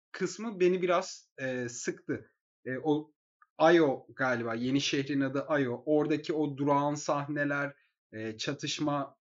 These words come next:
konuları falan biraz sıktı. Biraz fazla kör göze pa-, parmak basılan noktalar var.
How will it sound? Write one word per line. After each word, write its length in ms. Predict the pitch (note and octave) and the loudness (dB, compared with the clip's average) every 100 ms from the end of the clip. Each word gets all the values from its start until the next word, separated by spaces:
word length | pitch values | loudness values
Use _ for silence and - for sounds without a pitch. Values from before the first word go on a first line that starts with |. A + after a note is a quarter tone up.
| _ | _
konuları 500 | - C#3+ C#3 C#3 C#3 | -4 0 2 2 0
falan 400 | C#3 D#3 E3+ A#3+ - _ - | -2 -2 0 -4 -8 _ -6
biraz 320 | F#3 F#3 F3+ - | 2 2 2 -2
sıktı. 380 | F3+ - E3+ | -8 -4 -2
Biraz 360 | F#3 G#3 G#3 - | 4 6 4 2
fazla 380 | E3 E3+ F#3+ A#3 | 0 2 0 -2
kör 280 | A3 F#3+ D#3 | 2 2 2
göze 380 | C#3+ C3+ B2 _ - | 2 0 -4 _ -2
pa-, 200 | D3+ B2 - _ | 0 0 -8 _
parmak 500 | D3+ C#3 C3 B2+ C3 | 0 2 0 -4 -6
basılan 460 | C3 - B2+ B2 A#2+ | -8 -4 -2 -2 -2
noktalar 540 | A#2 - C3 A#2 A2+ | -6 -6 -8 -6 -6
var. 220 | B2+ A3+ | -2 -4